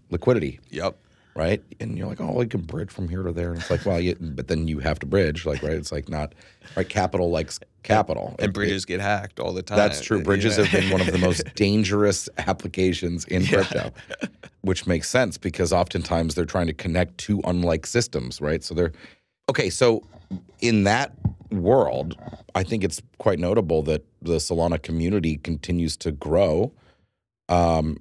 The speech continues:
Speaker 1: and that people are devoted. You really can't say that about other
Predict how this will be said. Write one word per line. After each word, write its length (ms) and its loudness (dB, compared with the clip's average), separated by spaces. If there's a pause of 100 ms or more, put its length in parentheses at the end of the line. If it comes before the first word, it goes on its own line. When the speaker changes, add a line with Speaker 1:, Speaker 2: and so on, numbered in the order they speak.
(120)
Speaker 1:
and 280 2
that 140 -2
people 240 0
are 60 4
devoted. 320 2
You 120 0
really 180 4
can't 260 0
say 220 2
that 180 2
about 340 0
other 320 2